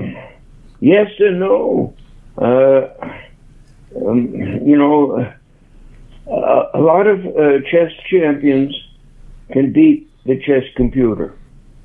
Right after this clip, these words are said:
but the chess computer can beat a lot of people who just play chess.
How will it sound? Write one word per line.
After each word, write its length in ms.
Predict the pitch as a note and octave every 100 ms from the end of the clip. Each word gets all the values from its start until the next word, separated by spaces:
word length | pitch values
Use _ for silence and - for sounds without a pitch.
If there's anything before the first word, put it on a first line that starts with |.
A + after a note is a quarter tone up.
| - - - - - -
but 320 | G3 G#3+ - -
the 100 | C#3
chess 260 | - D3+ D3 -
computer 520 | C#3+ C3+ A#3+ G3+ D3+
can 200 | D3 C#3
beat 240 | B2+ C#3+ C3+
a 60 |
lot 260 | C3 C3 B2+
of 160 | B2+ - _ _ - - -
people 320 | D3 C#3+ B2+
who 100 | B2
just 300 | A2 B2+ -
play 220 | A#2+ G#2+
chess. 300 | - A3 E3